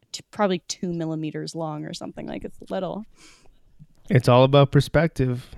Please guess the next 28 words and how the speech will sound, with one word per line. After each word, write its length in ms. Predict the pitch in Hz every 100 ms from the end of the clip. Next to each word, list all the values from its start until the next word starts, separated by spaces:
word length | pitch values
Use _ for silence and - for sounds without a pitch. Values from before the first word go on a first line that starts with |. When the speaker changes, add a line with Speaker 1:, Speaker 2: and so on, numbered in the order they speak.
| -
Speaker 1:
Um, 640 | 185 180 180 180 190 208 208 - _ -
mostly 380 | 254 269 262
people 300 | 240 240 208
s-, 600 | 202 - - - - - _ _
suggested 580 | - 175 190 170 190 170
killing 280 | - 170 170
it 140 | 160
with 120 | 160
fire, 500 | - 160 151 147 151 -
uh, 200 | 160 156
but 140 | 160
a 40 | 202
lot 180 | 240 277
of 60 |
people 380 | 330 320 339 330
strangely 400 | 330 294 302 294
knew 140 | 269
what 100 | 254
it 80 | 247
was. 240 | 240 254 202
I'd 120 | 190
never 240 | 196 190
heard 180 | 185 185
of 80 | 185
a 60 |
pseudo 340 | 175 - 180 180
scorpion 500 | - 165 165 160 165
before. 480 | 165 - 156 156